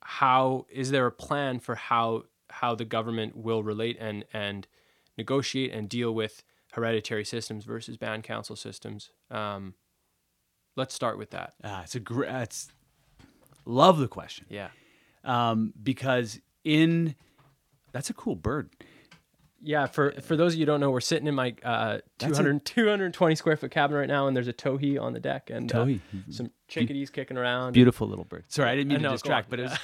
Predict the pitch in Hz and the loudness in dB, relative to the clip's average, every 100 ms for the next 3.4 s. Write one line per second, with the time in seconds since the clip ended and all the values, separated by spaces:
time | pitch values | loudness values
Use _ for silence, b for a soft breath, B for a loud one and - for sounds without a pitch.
0 | 254 233 240 214 202 165 - 190 147 180 | 4 4 4 2 2 0 4 6 6 6
1 | 175 160 156 - - 151 185 185 175 214 | 6 6 2 -8 -8 4 4 4 6 4
2 | - 185 - 110 131 - 151 143 123 - | 6 0 0 -4 -2 6 6 6 -2 -6
3 | 135 131 120 | -4 -4 -4